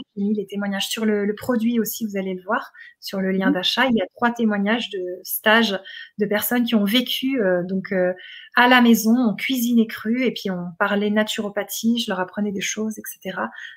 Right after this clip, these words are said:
Speaker 1: Donc oui.
Speaker 2: <laughs> Génial. Alors, on va le faire très, dès qu'on peut. Dès qu'on peut,
Speaker 1: <laughs>
Speaker 2: Annelise, hein.
Speaker 1: Ouais.
Speaker 2: On te suit. On te
Speaker 1: Super.
Speaker 2: suit. Alors, on a une question aussi,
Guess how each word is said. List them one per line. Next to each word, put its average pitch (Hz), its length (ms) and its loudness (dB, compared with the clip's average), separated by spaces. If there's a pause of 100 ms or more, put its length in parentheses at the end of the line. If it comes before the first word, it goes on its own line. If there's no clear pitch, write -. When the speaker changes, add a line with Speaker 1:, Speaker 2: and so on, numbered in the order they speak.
(120)
Speaker 1:
Donc 190 200 -10
oui. 226 200 -12 (920)
Speaker 2:
<laughs> 165 680 -4
Génial. 170 800 4 (120)
Alors, 160 280 4
on 165 60 2
va 170 140 6
le 165 60 2
faire 170 340 4
très, 214 180 6
dès 196 180 8
qu'on 233 180 6
peut. 220 240 8 (560)
Dès 226 180 2
qu'on 240 200 2
peut, 233 180 8
Speaker 1:
<laughs> 226 40 10
Speaker 2:
Annelise, 196 600 4
hein. 190 180 0
Speaker 1:
Ouais. 226 120 0 (260)
Speaker 2:
On 208 100 8
te 240 140 6
suit. 226 360 6 (640)
On 247 200 6
te 226 180 4
Speaker 1:
Super. 190 220 0
Speaker 2:
suit. 202 180 4 (680)
Alors, 180 340 6
on 196 120 4
a 240 220 6
une 214 160 2
question 196 720 -2
aussi, 196 640 -8